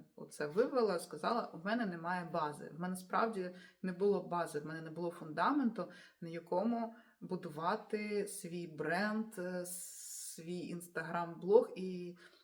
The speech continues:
тобто, в мене цих знань не було зовсім. І от я починаю проходити навчання.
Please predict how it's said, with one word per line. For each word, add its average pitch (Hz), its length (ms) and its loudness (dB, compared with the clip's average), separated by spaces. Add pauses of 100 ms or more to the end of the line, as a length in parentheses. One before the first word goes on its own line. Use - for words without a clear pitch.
(440)
тобто, 190 480 -4
в 170 120 -8
мене 220 180 2
цих 190 200 -2
знань 185 280 -2
не 180 60 -4
було 175 280 -4
зовсім. - 600 -4 (360)
І 180 100 2
от 254 140 8
я 247 60 8
починаю 202 440 -2
проходити 202 460 4
навчання. 147 760 -4